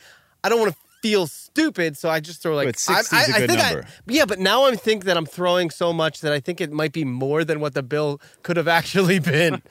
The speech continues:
Speaker 2: I've, I do almost every time I tip. I'm like, if you, and I've had that conversation with myself. If you actually charged me everything, you,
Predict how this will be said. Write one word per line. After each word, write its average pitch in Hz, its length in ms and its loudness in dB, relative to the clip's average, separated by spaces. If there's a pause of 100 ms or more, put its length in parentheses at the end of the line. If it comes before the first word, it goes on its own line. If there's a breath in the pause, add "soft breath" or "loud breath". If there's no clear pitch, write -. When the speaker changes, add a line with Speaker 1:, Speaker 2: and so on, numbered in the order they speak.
Speaker 2:
I've, 147 340 -2
I 160 160 2
do 175 280 -2
almost 147 300 -4
every 151 160 -2
time 107 200 -6
I 85 80 -8
tip. 87 240 -10
I'm 85 100 -8
like, 85 260 -12
if 90 280 -14
you, 73 100 -16 (240)
and 104 140 -8
I've 101 120 -8
had 101 260 -6
that 98 120 -4
conversation 90 440 -8
with - 20 -10
myself. 80 340 -10
If 78 140 -16
you 104 160 -6
actually 95 300 -8
charged 87 300 -10
me 82 180 -12 (120)
everything, 113 600 -8 (640)
you, 87 340 -10